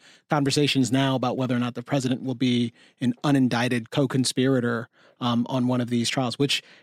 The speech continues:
is kind of a, a curious sort of thing to find yourself saddled with, 'cause you don't really get a chance to defend yourself in a circumstance like that. And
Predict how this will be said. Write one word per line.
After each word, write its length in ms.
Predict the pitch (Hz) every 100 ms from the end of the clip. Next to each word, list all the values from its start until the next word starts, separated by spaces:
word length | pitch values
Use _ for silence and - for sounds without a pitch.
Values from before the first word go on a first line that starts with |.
| -
is 100 | 131
kind 200 | 208 330 180
of 100 | 107
a, 340 | _ _ 147
a 40 | 117 _ _ _ -
curious 720 | - 180 170 139 123 - -
sort 240 | - 151 127
of 80 |
thing 360 | - 147 135 120
to 240 | - 127
find 260 | 117 139 135
yourself 340 | 127 - 123
saddled 360 | - 175 180 127
with, 200 | 123 120
'cause 180 | 117 117
you 60 |
don't 240 | 127 214 180 -
really 220 | 147 131
get 180 | 120 120
a 60 |
chance 300 | 117 139 123
to 220 | - 117 113
defend 380 | - - 185
yourself 480 | 175 127 - 120 117
in 60 | 127
a 60 |
circumstance 680 | 117 127 120 117 127 117 -
like 180 | 117 120
that. 240 | 120 120
And 200 | 131 120